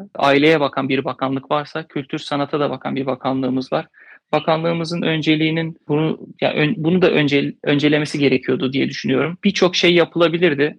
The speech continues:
Hala birçok şey yapılabilir. Ee, hiçbir şey yapmadıklarını iddia etmiyorum ama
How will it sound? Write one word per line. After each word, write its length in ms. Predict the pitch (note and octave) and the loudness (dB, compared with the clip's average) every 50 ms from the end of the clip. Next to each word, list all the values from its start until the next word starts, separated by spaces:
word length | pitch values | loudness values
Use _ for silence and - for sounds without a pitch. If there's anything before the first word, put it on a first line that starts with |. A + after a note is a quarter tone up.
| _ | _
Hala 480 | - - - E3 F#3 F#3 F#3 E3+ D3 C#3 | -10 -4 0 0 2 2 2 2 0 -2
birçok 260 | C#3 - C3+ B2+ - | -4 -8 -10 -8 -6
şey 160 | - C#3 C#3 | -6 -4 -2
yapılabilir. 640 | C3 C3 B2+ - - C3+ C3 B2+ C3 C#3+ E3 F3+ - _ _ - | -2 -4 -4 -4 -4 -4 -4 -2 -4 -6 -8 -8 -12 _ _ -4
Ee, 220 | - D3+ C#3 C3+ C3+ | 0 0 0 0 0
hiçbir 300 | - F3+ F3+ - - F#3+ | -4 -6 -8 -6 -4 0
şey 160 | - G3 F#3 | 2 2 4
yapmadıklarını 640 | F3+ F3+ - - F#3 F3 F3 - - F3 F3 F3+ | 2 2 2 0 0 0 0 0 0 0 0 0
iddia 400 | - - E3 D3+ C#3+ D#3+ D#3+ E3 | -2 -2 -2 -2 0 2 2 2
etmiyorum 520 | F3 F#3 - - E3 D3 C#3+ C#3 C#3 D3 - _ - | 2 0 -2 -4 -4 -2 -2 -2 -4 -6 -10 _ -2
ama 360 | E3+ F3 E3 D3+ D3 D3 | -2 0 0 -2 -4 -6